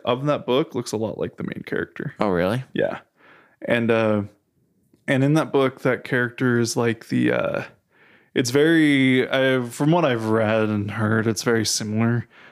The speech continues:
Speaker 1: Like, that's
Speaker 2: Mm.
Speaker 1: the storyline of the platform kind of follows that book. So it's, like, symbolic that that's the book he's reading.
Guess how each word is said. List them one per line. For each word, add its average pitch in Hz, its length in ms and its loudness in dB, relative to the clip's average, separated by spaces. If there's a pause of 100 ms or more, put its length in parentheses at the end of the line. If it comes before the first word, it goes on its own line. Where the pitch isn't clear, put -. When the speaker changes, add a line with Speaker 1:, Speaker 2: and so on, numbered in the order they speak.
(100)
Speaker 1:
Like, 104 160 0
that's 98 260 4
Speaker 2:
Mm. 82 60 -2
Speaker 1:
the 127 60 0
storyline 120 600 0
of 110 60 -6
the 117 60 -6
platform 123 580 -4
kind 113 200 -4
of 107 80 -6
follows 113 420 -2
that 107 220 -2
book. 110 260 0
So 110 160 -2
it's, 110 120 -8
like, 95 180 -4
symbolic 104 680 0
that - 100 -10
that's 107 220 -4
the - 80 -12
book 107 220 -2
he's 110 180 -2
reading. 107 440 0